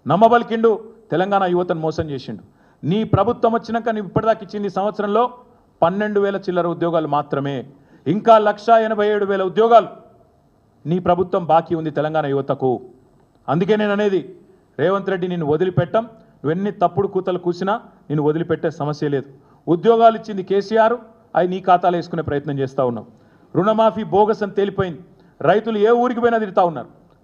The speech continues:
కాలేదు, రెండు లక్షల లోపు కూడా కాలేదు. నాకు పొద్దున్నే నరేందర్ రెడ్డి అని రిటైర్డ్ టీచర్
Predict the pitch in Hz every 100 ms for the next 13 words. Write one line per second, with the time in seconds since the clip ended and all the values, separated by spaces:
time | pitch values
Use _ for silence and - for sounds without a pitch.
0 | - 185 208 214 202 202 156 - - -
1 | - 165 214 214 214 202 202 202 208 208
2 | 185 190 185 185 139 - - 147 151 190
3 | 208 226 185 214 226 220 202 190 180 202
4 | 185 185 160